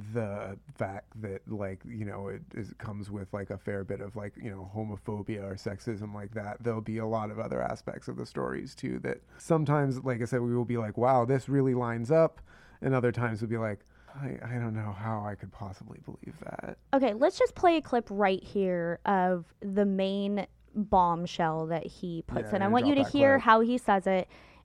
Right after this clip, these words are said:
Speaker 2: And this is him spreading a rumor that Will is gay.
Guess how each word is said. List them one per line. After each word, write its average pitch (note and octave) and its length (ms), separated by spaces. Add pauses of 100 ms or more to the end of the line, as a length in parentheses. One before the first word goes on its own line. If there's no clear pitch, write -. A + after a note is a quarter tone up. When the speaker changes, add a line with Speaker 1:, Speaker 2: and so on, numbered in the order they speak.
Speaker 2:
And G3+ 180
this G#3 240
is G3 140
him F#3 420
spreading A3+ 460
a B3+ 60
rumor F#3+ 580
that F3 400
Will F3 580
is E3 220
gay. - 240